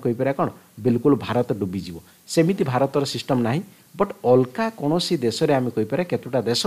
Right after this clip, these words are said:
ଅଛନ୍ତି ଯେଉଁମାନେ କି ଟୁରିଜିମ୍ ଉପରେ ବହୁତ ଡିପେଣ୍ଡେଣ୍ଟ। ଟୁରିଷ୍ଟ ଆସିଲେ ସେମାନଙ୍କ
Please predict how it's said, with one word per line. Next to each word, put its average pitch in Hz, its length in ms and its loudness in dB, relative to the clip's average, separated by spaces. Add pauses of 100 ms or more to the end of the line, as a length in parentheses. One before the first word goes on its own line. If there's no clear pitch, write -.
ଅଛନ୍ତି 117 300 -2 (480)
ଯେଉଁମାନେ 139 480 4
କି 202 80 0 (200)
ଟୁରିଜିମ୍ 135 680 4
ଉପରେ 165 200 0 (160)
ବହୁତ 107 380 0 (200)
ଡିପେଣ୍ଡେଣ୍ଟ। 113 600 2 (320)
ଟୁରିଷ୍ଟ 135 380 4 (140)
ଆସିଲେ 185 320 4 (360)
ସେମାନଙ୍କ 127 420 0